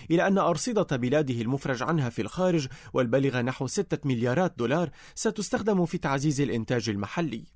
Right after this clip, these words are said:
بدوره، أعلن وزير الخارجية الإيراني حسين أمير عبد اللهيان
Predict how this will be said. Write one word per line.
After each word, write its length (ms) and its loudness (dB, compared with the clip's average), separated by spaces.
بدوره، 500 4
أعلن 260 2
وزير 340 4
الخارجية 680 0
الإيراني 480 0
حسين 300 -4
أمير 200 0
عبد 180 -4
اللهيان 460 0